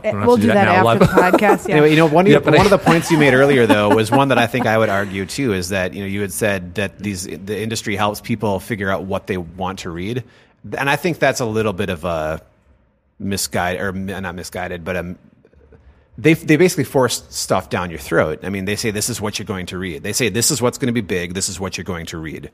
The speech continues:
Speaker 3: right? There are t-, there are probably thousands, hundreds, if not thousands, of books out there that you would enjoy just as much as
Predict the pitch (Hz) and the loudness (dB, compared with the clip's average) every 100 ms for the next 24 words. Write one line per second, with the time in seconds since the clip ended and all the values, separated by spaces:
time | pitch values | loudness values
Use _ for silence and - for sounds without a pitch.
0 | - 170 - - - - _ _ _ _ | -8 -2 -2 -4 -10 -20 _ _ _ _
1 | _ _ - - 143 135 165 160 160 - | _ _ -6 2 4 4 2 2 2 2
2 | 190 170 160 139 117 - - - - 151 | 0 2 -2 -2 -4 -8 -14 -12 -2 0
3 | 175 139 123 98 - - - 170 175 143 | 0 -2 -6 -10 -14 -16 -6 -2 0 -2
4 | 127 127 123 117 107 95 101 - 98 87 | -2 -2 0 -2 -2 -6 -6 -4 -4 -4
5 | 92 90 85 95 85 90 92 85 98 90 | -4 -4 -6 -8 -8 -8 -8 -8 -10 -10
6 | 95 95 90 - 80 78 80 | -10 -10 -10 -8 -10 -8 -10